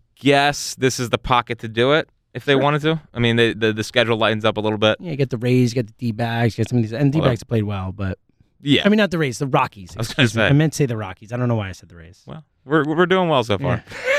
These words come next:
Speaker 1: Um,
Speaker 2: Dumb and Dumber, man.
Speaker 1: Rocky-,
Speaker 2: Jeez.
Speaker 1: well, they go Rockies, Giants.
Speaker 2: Rockies, Giants, then home for the D-backs, I believe.
Speaker 1: Okay.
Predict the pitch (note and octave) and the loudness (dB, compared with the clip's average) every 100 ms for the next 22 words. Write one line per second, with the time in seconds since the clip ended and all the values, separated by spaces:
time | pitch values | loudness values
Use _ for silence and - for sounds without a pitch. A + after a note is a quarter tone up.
0 | - D#3 D#3+ D#3 D3 C#3+ C#4+ B3 F#4 F3+ | 2 4 4 4 4 2 2 2 2 4
1 | D4 G4+ G#3 F#3 C#3 D#3+ - G4+ E4 C#3 | 4 2 0 -2 -2 -4 -2 -4 0 2
2 | E3+ G3 G3 E3+ E3+ D#3+ E3 C#3 D#3 F3 | 4 2 0 0 2 2 2 2 0 0
3 | F3 B2+ C#3+ B2+ B2+ B2 A#2 - - - | -4 -2 0 2 2 0 -2 -10 -20 -2
4 | D#3+ E3 D#3 D#3+ D3+ C#3+ C#3+ - D3 C3+ | 0 0 0 0 2 0 -2 -4 -4 -4
5 | A#2+ - D3 E3 E3 D#3+ E3+ D3+ _ - | -6 -8 0 0 0 -4 -8 -8 _ -10
6 | C#3 C3+ B2 A#2 B2 B2 A#2+ A#2 A#2 - | -4 -2 -2 -4 -10 -8 -8 -8 -6 0
7 | C#3 D#3 | 0 0